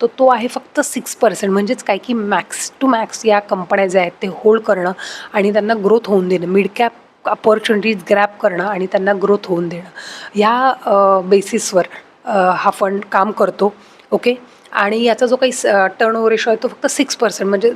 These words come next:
धरा की, अ, normally म्युच्युअल फंडामध्ये असं धरू की पन्नास कंपन्या आहेत, तर पन्नासमधल्या फक्त तीन कंपन्या ज्या आहेत त्या normally वर्षाला बदलल्या जातात.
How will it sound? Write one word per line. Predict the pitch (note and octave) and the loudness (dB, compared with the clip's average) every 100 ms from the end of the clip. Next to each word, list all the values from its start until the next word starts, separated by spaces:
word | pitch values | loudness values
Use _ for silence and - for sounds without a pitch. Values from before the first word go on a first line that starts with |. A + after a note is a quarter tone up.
| G#3+ | 0
धरा | G#3+ G#3+ | 0 0
की, | A#3+ A#3+ - | -2 -8 -2
अ, | G#3 G3+ | 2 2
normally | G#3 G#3+ A3+ A3+ | 4 2 2 -2
म्युच्युअल | G#3 A#3 | -2 -2
फंडामध्ये | A3 A3 G#3 G#3 | -2 -2 -4 -4
असं | G#3 A3+ | -6 -2
धरू | G#3+ G#3 | -2 -2
की | D4 | -8
पन्नास | - B3+ A3 - | -4 -2 -2 -2
कंपन्या | G3 F3+ F#3+ | -4 0 -2
आहेत, | E3 - | -2 -6
तर | |
पन्नासमधल्या | - G3+ G3+ G#3+ A3 G#3 A3 A3 | -6 -6 -6 -8 -6 -2 -2 -2
फक्त | - | -10
तीन | A#3+ - B3+ B3 | -10 -2 -2 0
कंपन्या | A#3 G3+ G#3 F#3+ | -2 0 0 2
ज्या | F#3+ F3+ | 2 0
आहेत | F#3 - | -2 -4
त्या | C4 - - - - A3+ | -6 -6 -16 -16 -6 0
normally | G3+ G#3 A3 | 2 2 2
वर्षाला | G#3+ G3+ - A#3 | 4 2 2 2
बदलल्या | A#3 A#3+ G#3 G3+ G3 | 2 2 2 4 2
जातात. | E3+ D#3 | 0 -4